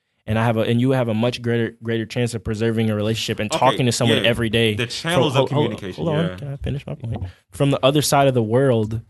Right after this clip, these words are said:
Speaker 1: than you would have in the past. Like, you can, communication is better in that sense to where I can talk to people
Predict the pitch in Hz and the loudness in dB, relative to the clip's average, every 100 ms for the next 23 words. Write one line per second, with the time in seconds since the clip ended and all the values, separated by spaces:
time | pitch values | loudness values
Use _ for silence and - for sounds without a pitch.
0 | - 110 117 113 107 104 - 110 117 117 | -14 -2 2 2 2 -2 -6 -2 2 2
1 | 110 110 101 - 131 123 104 104 113 117 | 2 0 -2 0 0 0 -2 -4 -4 -4
2 | 110 95 - 120 139 135 139 135 123 104 | -4 -6 -4 0 2 2 0 0 0 0
3 | 113 107 98 95 117 - 107 - 104 101 | -2 -2 -2 -2 -4 -4 -6 -6 -4 -4
4 | 95 95 _ _ _ - 139 139 135 131 | -4 -8 _ _ _ 0 2 2 2 2
5 | 131 120 123 120 104 92 | 0 -8 -8 -6 -8 -8